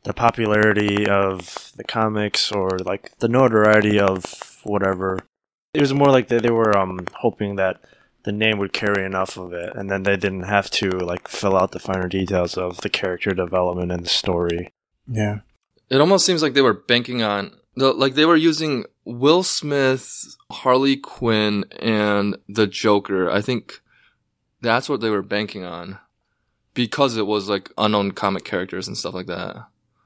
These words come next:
Speaker 3: And, um, Will Smith is, he's actually good in the movie. Um, he's playing himself like usual, but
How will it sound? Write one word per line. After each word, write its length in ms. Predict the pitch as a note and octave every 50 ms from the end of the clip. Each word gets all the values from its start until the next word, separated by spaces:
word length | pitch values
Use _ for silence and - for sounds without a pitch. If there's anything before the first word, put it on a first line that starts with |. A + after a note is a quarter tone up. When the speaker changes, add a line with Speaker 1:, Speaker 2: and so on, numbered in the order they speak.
| _ _ _ _ _ _ _ _ _ _ _ _ _ _ _ _ _ _
Speaker 3:
And, 400 | - G#2 A2 A2 G#2+ G#2 G#2+ G#2 G#2
um, 680 | G#2+ G2+ G2+ G2+ G2+ G2+ G2+ G2 G2 F#2+ G2 G2+ - _ _ _ _ _ _ _ _ _ _ _ _ -
Will 260 | B2 B2+ D#3+ G3+ A#3
Smith 560 | - - - F#3+ G3 - F#3 - - - - -
is, 360 | C3 C#3+ C#3 C3+ B2 B2+ C3 A2+ - _ _ _ _ -
he's 260 | - - D3+ F3+ A3+
actually 460 | C4+ D4+ - - - A3+ F#3 D#3 C3+ - _ _ _ _ _ _ _ _ -
good 220 | C#3 C#3+ F#3+ F3+
in 120 | D3 A#2+
the 60 | A2+ G#2
movie. 380 | G2+ G2+ G2+ F#2+ G2 G2 F#2+ -
Um, 400 | E2+ G2 G2 F#2+ F#2+ F#2+ F#2+ G#2
he's 180 | A2+ A#2+ A#2 -
playing 240 | - - D#3 F#3+ F3+
himself 480 | B2 G2+ G2 - - A#2 A2+ G#2+ G2+ -
like 160 | G2+ F#2+ F#2
usual, 460 | F#2+ F#2 F#2 - - F2 F#2 F2+ F#2
but 300 | F#2 F2+ F2+ E2+ E2+ -